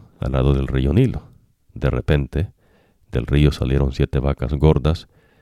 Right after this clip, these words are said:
y hermosas, ah, que se pararon a pastar. Después salieron del río otras vacas que se veían muy mal,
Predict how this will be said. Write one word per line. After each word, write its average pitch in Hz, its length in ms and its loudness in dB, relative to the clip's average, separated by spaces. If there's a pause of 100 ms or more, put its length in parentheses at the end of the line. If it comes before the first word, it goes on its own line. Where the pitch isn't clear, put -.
(120)
y 60 200 -6
hermosas, 78 680 0 (920)
ah, 65 340 0 (140)
que 76 140 2
se 73 180 0
pararon 76 560 0 (800)
a - 100 -2
pastar. - 540 -4 (960)
Después 80 360 2
salieron 73 320 2
del 64 120 -2
río 69 260 0 (100)
otras 71 420 0
vacas - 480 -4 (440)
que - 100 -2
se 67 180 -2
veían 69 440 0
muy 82 160 2
mal, - 380 -4